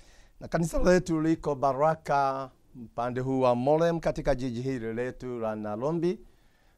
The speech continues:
Tuwapenda wageni, na kwa hivyo nachukua nafasi hii niwakaribishe.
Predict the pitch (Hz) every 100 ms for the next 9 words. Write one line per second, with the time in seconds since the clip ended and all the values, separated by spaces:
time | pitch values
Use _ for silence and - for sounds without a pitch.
0 | _ 78 - 127 139 143 143 156 165 165
1 | 160 156 156 160 151 151 147 143 139 135
2 | 135 - _ _ - - 139 135 131 139
3 | 131 135 156 202 220 202 170 151 147 143
4 | 147 - 131